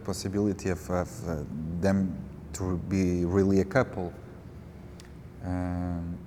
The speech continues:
but I wanted to have this kind of, uh, in the first part of the film, this kind of, uh,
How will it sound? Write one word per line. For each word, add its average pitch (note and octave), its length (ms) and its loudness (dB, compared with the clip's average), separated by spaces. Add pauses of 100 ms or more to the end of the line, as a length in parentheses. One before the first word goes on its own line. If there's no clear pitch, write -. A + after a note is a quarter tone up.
(1160)
but G#2 280 2
I A#2+ 100 4
wanted A#2+ 340 4
to - 140 -4
have A#2 480 0
this A2+ 180 0
kind A#2 360 0
of, - 300 -4
uh, G#2+ 40 -2 (220)
in G2+ 60 -2
the G2+ 80 0
first - 340 -2
part A2 200 2
of - 140 -8
the G2 100 0
film, A#2 440 0 (1300)
this G#2 180 -4
kind A#2+ 320 0
of, A2+ 340 -4
uh, G2+ 320 -2